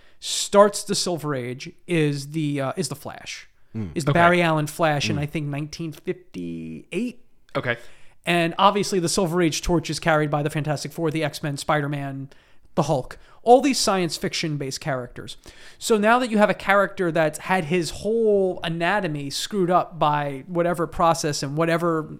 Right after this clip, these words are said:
Speaker 1: radioactive goop or whatever he got put in,
Speaker 2: Renew you.
Speaker 1: Renew You in the, in the, in the, in the T V show,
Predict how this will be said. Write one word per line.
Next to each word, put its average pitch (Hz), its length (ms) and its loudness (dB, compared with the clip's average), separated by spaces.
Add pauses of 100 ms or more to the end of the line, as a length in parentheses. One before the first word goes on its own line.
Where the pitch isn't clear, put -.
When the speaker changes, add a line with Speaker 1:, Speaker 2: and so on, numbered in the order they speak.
Speaker 1:
radioactive 160 720 0
goop 170 240 4
or 160 80 0
whatever 151 320 0
he 147 120 -4
got 147 260 -2
put 180 120 -2
in, 143 240 -2 (240)
Speaker 2:
Renew 110 440 2
you. 73 280 -8 (140)
Speaker 1:
Renew 180 320 6
You 139 320 0
in 151 140 0
the, 165 120 0
in 175 120 0
the, 151 260 -2
in 156 160 0
the, 151 180 -4
in 160 80 -2
the 135 60 -4
T 185 180 -4
V 185 120 -2
show, 131 380 -4